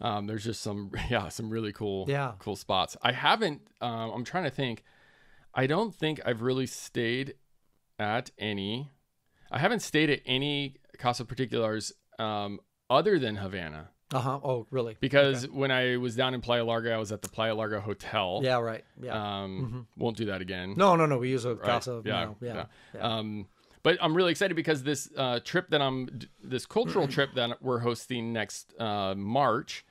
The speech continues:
Speaker 1: that you're helping, uh, us organize. And, uh, we're going to get to stay in casas that are outside of Havana.
Speaker 2: That's right.
Speaker 1: So we're going first to Vinales, which is,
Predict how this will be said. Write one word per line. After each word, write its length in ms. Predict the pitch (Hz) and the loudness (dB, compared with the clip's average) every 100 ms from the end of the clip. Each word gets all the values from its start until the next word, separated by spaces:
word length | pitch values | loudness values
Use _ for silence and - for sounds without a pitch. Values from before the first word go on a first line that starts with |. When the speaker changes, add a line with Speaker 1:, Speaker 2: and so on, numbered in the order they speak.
| _ _ - | _ _ -4
Speaker 1:
that 100 | 117 | 0
you're 220 | 120 139 | 2 2
helping, 560 | 123 113 117 110 107 110 | 2 0 0 -2 -2 -2
uh, 440 | 98 107 101 98 - | -4 -4 -2 -4 -4
us 200 | 104 - | -6 0
organize. 600 | 156 175 123 98 104 120 - _ _ _ _ | 0 2 0 0 -2 -6 -12 _ _ _ _
And, 420 | - 131 131 123 - - - - | 0 2 2 0 -4 -8 -14 -4
uh, 240 | 120 117 - | -2 -2 -4
we're 220 | 127 139 | 2 2
going 240 | 123 139 | 4 2
to 80 | 135 | 2
get 260 | 123 120 - | 2 -2 0
to 240 | 135 117 | -2 0
stay 320 | - - 120 | -2 0 0
in 380 | 107 113 113 110 | 0 -2 -4 -4
casas 340 | 107 117 - 107 | 0 0 0 -4
that 160 | 113 | -2
are 160 | 107 104 - | -2 -4 -2
outside 500 | 113 - 127 113 113 | -4 -2 0 2 2
of 120 | 107 | -2
Havana. 240 | 107 113 | -2 0
Speaker 2:
That's 120 | 110 95 | 2 0
right. 80 | 120 | -2
Speaker 1:
So 240 | 117 107 | -2 -2
we're 140 | 107 110 | -4 -4
going 380 | 123 123 123 113 | -2 -2 -4 -6
first 420 | - 135 131 - | 0 2 2 0
to 160 | 127 110 | -2 -2
Vinales, 720 | 113 107 113 117 117 117 107 | -2 0 2 4 4 0 -2
which 200 | 107 107 | -6 -2
is, 240 | 104 98 | -2 -4